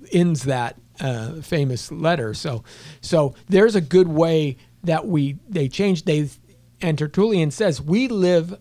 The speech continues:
more noble lives and more vir-, we obey all the Roman laws." So we're still living in culture. We, we obey the laws that you have, unless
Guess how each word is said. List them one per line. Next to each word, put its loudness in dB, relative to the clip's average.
more 2
noble 2
lives -4
and -4
more 0
vir-, 0
we 4
obey 6
all 6
the -2
Roman 0
laws." -12
So 2
we're 6
still 0
living 4
in -2
culture. -2
We, 2
we 2
obey 0
the -4
laws -2
that -6
you -2
have, -4
unless 0